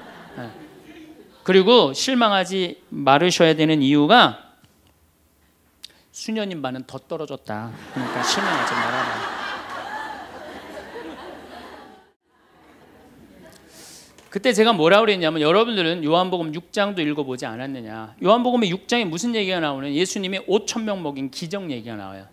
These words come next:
근데 요한복음 사 장에 보면 예수님이 죽어가는 고간의 아들을 살려요.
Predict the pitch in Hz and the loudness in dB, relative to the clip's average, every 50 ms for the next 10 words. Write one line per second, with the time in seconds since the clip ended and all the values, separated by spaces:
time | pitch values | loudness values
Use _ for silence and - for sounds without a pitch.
0 | _ _ - - - - - 233 202 185 214 254 277 269 277 269 269 262 233 - | _ _ -20 -20 -16 -4 2 6 8 8 8 8 8 8 6 6 6 6 4 2
1 | 170 156 165 196 226 240 277 277 269 254 214 190 180 185 208 196 160 160 156 180 | 2 2 4 4 4 6 6 6 6 6 4 4 2 0 -2 -4 -4 0 0 0
2 | 202 196 - 247 220 180 165 190 240 254 - _ _ _ _ - - - 180 190 | 0 0 -2 -4 -4 -2 -4 -4 -6 -8 -12 _ _ _ _ -10 -8 -4 -2 2
3 | 202 240 233 214 196 185 180 180 185 180 165 - - 170 170 180 190 185 180 170 | 4 6 6 6 4 2 0 0 -4 -6 -10 -8 -6 -4 -4 -2 -2 -4 -2 -2
4 | 143 131 123 127 123 123 127 - - - 247 247 226 180 127 117 113 | -4 -4 -4 -8 -8 -10 -10 -12 -12 -12 -14 -14 -14 -14 -16 -16 -18